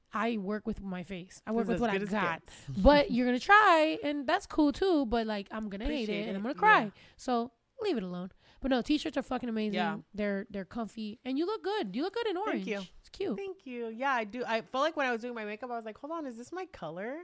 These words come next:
Speaker 1: Right. Orange is
Speaker 2: But
Speaker 1: cool.
Speaker 2: yeah, maybe I'm a warm tone and not a cool tone like I thought I was.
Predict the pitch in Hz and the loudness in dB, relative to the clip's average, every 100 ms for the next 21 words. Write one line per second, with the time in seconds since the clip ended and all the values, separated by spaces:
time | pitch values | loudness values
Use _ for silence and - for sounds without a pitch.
0 | - 220 226 196 214 _ - 247 214 202 | -10 -4 -4 -4 -8 _ -12 -6 0 0
1 | 175 240 - _ 202 226 220 202 208 254 | 0 -6 -18 _ -10 -6 -6 -6 -6 -6
2 | 262 202 180 185 185 170 170 170 160 - | -6 -6 -8 -10 -12 -12 -10 -12 -14 -12
3 | 165 160 160 160 165 165 - 78 - - | -12 -12 -14 -14 -14 -16 -14 -14 -12 -16